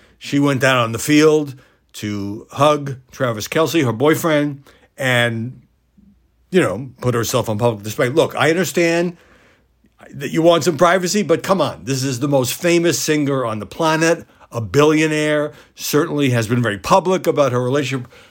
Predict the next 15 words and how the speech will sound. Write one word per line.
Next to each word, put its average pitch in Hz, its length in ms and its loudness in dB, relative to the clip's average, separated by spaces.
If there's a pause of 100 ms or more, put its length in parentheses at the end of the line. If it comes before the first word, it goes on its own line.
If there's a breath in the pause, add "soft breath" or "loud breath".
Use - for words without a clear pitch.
with 131 360 -6
Travis 139 340 -2
Kelce. 135 460 -2 (320 loud breath)
And 123 340 0
now, 143 460 2
you 196 100 -2
know, 175 120 2
a - 20 0
lot 156 160 2
of 202 60 -2
people 214 240 0
were 156 80 2
rooting 156 240 2
against 139 240 -4
Baltimore 135 640 -2